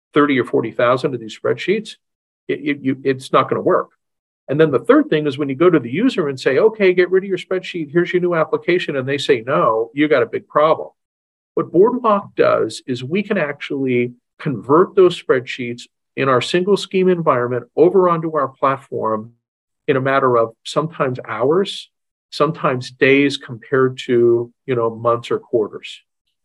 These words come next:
So the order of magnitude of being able to get these spreadsheets into compliance across thirty or forty thousand of them is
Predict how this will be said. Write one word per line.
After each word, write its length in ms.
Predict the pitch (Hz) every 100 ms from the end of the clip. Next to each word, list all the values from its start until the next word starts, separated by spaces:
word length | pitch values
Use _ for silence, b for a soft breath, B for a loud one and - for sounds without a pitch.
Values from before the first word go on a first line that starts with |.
| _
So 160 | - 151
the 140 | 147
order 420 | 156 180 208 226
of 220 | 202 147 127
magnitude 640 | 139 156 170 113 - - - _ _ _
of 240 | 135 123 127
being 280 | 175 165
able 280 | 147 143 151
to 480 | 123 139 123 117 120 _
get 240 | 147 156
these 220 | 175 143 -
spreadsheets 500 | 156 151 143 127 -
into 220 | 135 131
compliance 960 | - 107 - 135 131 90 85 - - - _ _ _ _ -
across 400 | - 139 127 -
thirty 300 | 147 147 131
or 80 | 127
forty 260 | 139 120
thousand 460 | 113 131 131 127 113
of 160 | 98
them 360 | - 101 - 127 _ _ _ -
is 380 | 131 127 -